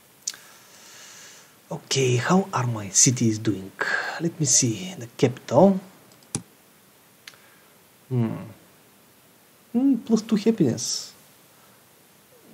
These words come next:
That's fine. Well, if all cities are... Oh, I can hurry the pyramids. Ah, will do. There. I'm still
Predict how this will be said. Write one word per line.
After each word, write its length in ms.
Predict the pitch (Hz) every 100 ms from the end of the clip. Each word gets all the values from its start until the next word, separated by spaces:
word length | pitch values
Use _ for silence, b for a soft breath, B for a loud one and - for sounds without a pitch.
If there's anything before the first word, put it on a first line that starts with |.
| 143
That's 220 | 165 196 -
fine. 480 | - 113 - 180 185 - _ _ _ _ _ B B B B B _ _
Well, 360 | 185 254 247 190 - - _ _ _ _
if 220 | 151 - - -
all 180 | 196
cities 840 | 185 - 147 123 120 110 - - - - - _ -
are... 260 | 120 113 - - - _ _ _ -
Oh, 240 | 165 156 139
I 100 | 123
can 180 | 151
hurry 220 | 147 170 156
the 100 | 127
pyramids. 720 | - 117 123 180 - - - - -
Ah, 240 | 185 170 - - - _ _ _ _ _ _ _ - - _ -
will 180 | 127 113
do. 180 | 110 - - - _ _ - - - - _ _ _ _ _ _ _ _ _ _ _
There. 240 | 123 113 - B B B B
I'm 120 | 117
still 380 | - - 220 202